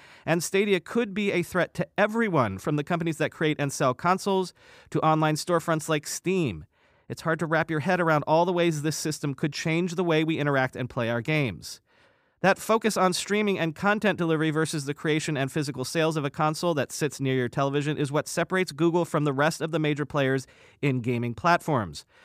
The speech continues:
Suddenly, the hardware on which you play barely matters, and Stadia will, in fact, be compatible with your existing U S B controller or mouse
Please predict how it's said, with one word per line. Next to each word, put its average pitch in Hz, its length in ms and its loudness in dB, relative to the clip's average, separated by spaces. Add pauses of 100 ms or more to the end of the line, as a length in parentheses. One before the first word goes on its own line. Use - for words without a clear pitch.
(160)
Suddenly, 240 460 2
the 214 140 2
hardware 208 360 4
on 175 140 2
which 175 180 -2
you 180 60 -4
play 196 240 0
barely 175 380 2
matters, 170 460 2
and 135 200 -4
Stadia 180 460 0
will, 165 200 0
in 160 140 -2
fact, 156 380 -2
be 147 160 0
compatible 160 580 -2
with 151 140 -2
your 151 100 0
existing 151 460 -4
U 151 120 2
S 147 140 0
B 165 180 0
controller 165 520 0
or 120 100 0
mouse 156 400 0